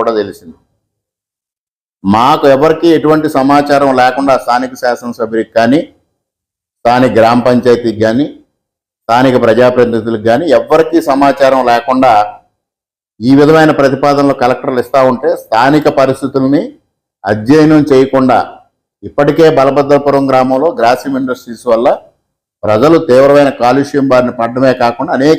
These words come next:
ఇబ్బందులు ఎదుర్కొంటా ఉన్నారు. వందలాది వాహనాలు రోజు ఆ గ్రామంలో తిరుగుతూ ఉంటే ప్రజలు భయభ్రాంతులకు గురవుతా ఉన్నారు. మరలా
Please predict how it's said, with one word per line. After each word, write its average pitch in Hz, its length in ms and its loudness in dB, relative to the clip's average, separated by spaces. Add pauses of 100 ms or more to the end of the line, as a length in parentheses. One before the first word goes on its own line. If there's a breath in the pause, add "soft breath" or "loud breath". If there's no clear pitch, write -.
ఇబ్బందులు 135 340 0
ఎదుర్కొంటా 120 460 -2
ఉన్నారు. 98 220 -6 (680)
వందలాది 143 600 2
వాహనాలు 151 460 0
రోజు 143 180 -2 (120)
ఆ - 100 2
గ్రామంలో 135 420 0
తిరుగుతూ 127 280 -4 (120)
ఉంటే 127 140 -4 (120)
ప్రజలు 131 300 -4 (120)
భయభ్రాంతులకు 131 580 -2
గురవుతా 120 380 2
ఉన్నారు. 104 240 -6 (640)
మరలా 135 380 2